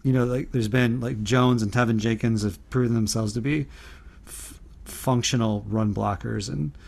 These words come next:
the D line is, they're, they're, they're, they're not an impact. The leading tacklers for today were Brisker, Sanborn, Jackson, Gordon, and M-,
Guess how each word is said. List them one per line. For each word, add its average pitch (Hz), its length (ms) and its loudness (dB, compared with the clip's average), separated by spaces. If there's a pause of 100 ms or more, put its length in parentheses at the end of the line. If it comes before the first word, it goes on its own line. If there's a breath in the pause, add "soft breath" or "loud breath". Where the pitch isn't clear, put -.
(260 soft breath)
the 139 80 -2
D 208 160 4
line 123 280 4
is, - 400 -4 (1000 soft breath)
they're, 147 200 0 (160)
they're, 120 320 0
they're, 131 200 4
they're 135 280 2
not 127 260 6
an 107 100 0
impact. 120 500 2 (200 soft breath)
The 180 140 0
leading 185 300 6
tacklers 143 460 2
for 139 100 0
today 123 260 4
were 107 260 4 (280 soft breath)
Brisker, 151 560 4
Sanborn, 127 800 4 (500 soft breath)
Jackson, 139 880 4
Gordon, 123 600 4 (560 soft breath)
and 117 380 2
M-, 120 300 -2